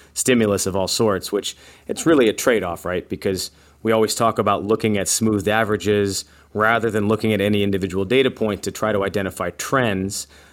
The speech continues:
Uh, and, but this is just sort of where we're at right now. So if you, if you go back and look at, at housing price data month to month,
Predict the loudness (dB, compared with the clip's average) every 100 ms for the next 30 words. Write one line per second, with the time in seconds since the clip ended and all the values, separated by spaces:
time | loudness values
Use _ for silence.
0 | _ -4 -2 -2 -2 -2 -2 -2 -2 0
1 | 0 0 0 0 -2 -4 -8 -8 -10 -8
2 | -2 0 0 -2 -10 -20 _ _ -4 -2
3 | -2 -4 2 4 4 2 2 4 4 4
4 | 0 0 -6 -6 -4 0 0 0 -2 0
5 | -2 -2 0 2 2 0 -2 -4 0 2
6 | 0 -2 -16